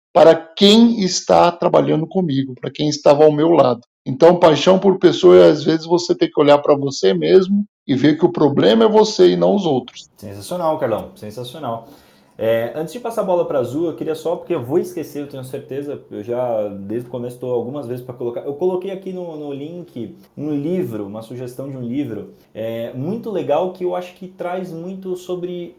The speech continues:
Speaker 2: sobre isso, sobre paixão por pessoas, né? E, e fala justamente desse ciclo que eu comentei, né? Então,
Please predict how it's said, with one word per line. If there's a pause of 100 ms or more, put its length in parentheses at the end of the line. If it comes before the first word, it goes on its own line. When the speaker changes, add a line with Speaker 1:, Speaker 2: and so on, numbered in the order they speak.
(120)
Speaker 2:
sobre
isso,
sobre
paixão
por
pessoas,
né? (240)
E,
e
fala
justamente
desse
ciclo
que
eu
comentei,
né?
Então,